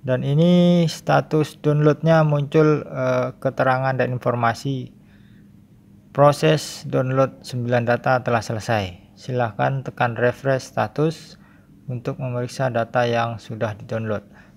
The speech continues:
Berarti sudah berhasil ya, sembilan data di-download dan sudah sinkron. Tinggal kita cek,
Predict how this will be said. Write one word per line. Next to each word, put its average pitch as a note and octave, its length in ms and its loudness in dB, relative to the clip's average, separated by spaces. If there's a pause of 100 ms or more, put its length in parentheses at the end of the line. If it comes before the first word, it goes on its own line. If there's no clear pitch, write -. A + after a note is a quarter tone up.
(160)
Berarti C3+ 480 -2
sudah A#2 320 -2
berhasil A2 320 0
ya, C#3 160 6
sembilan A#2+ 480 -4
data A2+ 400 2
di-download A2+ 560 -2 (720)
dan A#2 160 -6
sudah - 320 -10
sinkron. B2+ 480 -2 (400)
Tinggal B2+ 320 -2
kita B2 400 -8
cek, D#3 420 4